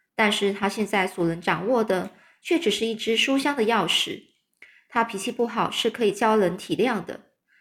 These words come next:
唉，已经没有任何东西可以让浣熊杰克反抗了，除了战斗，他什么也不知道啊。爷爷说，当他听完父亲的话之后，泪水不知不觉流了下来。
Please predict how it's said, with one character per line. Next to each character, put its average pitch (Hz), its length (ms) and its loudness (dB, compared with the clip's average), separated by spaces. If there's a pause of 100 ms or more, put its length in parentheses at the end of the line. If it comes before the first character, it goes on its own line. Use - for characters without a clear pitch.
(240)
唉， - 360 -2 (540)
已 180 100 -10
经 220 180 -4
没 214 100 0
有 202 120 2
任 214 160 0
何 196 140 0
东 247 220 -4
西 196 300 -4
可 - 180 -2
以 190 40 4
让 190 220 0
浣 165 180 -6
熊 165 200 -4
杰 160 160 0
克 196 180 0
反 - 240 -8
抗 214 320 -2
了， - 200 -16 (520)
除 - 140 0
了 285 100 4
战 285 300 2
斗， 240 280 2
他 247 200 -2
什 269 200 0
么 175 140 -2
也 151 140 -2
不 175 180 -8
知 185 180 -2
道 208 200 0
啊。 - 240 -10 (1300)
爷 285 120 2
爷 302 100 4
说， 285 540 2 (280)
当 277 200 0
他 277 240 0
听 294 180 -6
完 214 240 2
父 247 120 -2
亲 220 200 -6
的 190 80 -2
话 196 180 0
之 202 160 -2
后， - 500 -2
泪 208 240 2
水 190 220 -2
不 - 160 -8
知 233 160 -4
不 240 160 0
觉 185 360 0
流 175 180 -2
了 175 100 0
下 196 280 -2
来。 160 400 -6